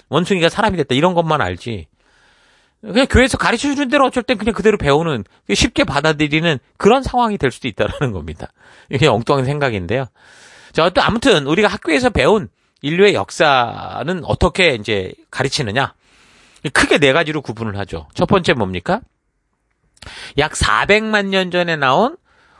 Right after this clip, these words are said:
오스트랄로피테쿠스, 남쪽 지방 원숭이. 그러니까 현생 인류와는, 어, 그 모습이 다르지만 이제 인류로 이제 어떤 진화되는 아주 굉장히 중요한, 에, 그런 터닝 포인트라는 거죠. 그러니까 특징이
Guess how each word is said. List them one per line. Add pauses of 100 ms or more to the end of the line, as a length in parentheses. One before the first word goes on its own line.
오스트랄로피테쿠스, (840)
남쪽
지방
원숭이. (500)
그러니까
현생 (200)
인류와는, (320)
어,
그
모습이
다르지만 (840)
이제
인류로
이제
어떤
진화되는
아주
굉장히
중요한, (220)
에,
그런
터닝
포인트라는
거죠. (580)
그러니까 (120)
특징이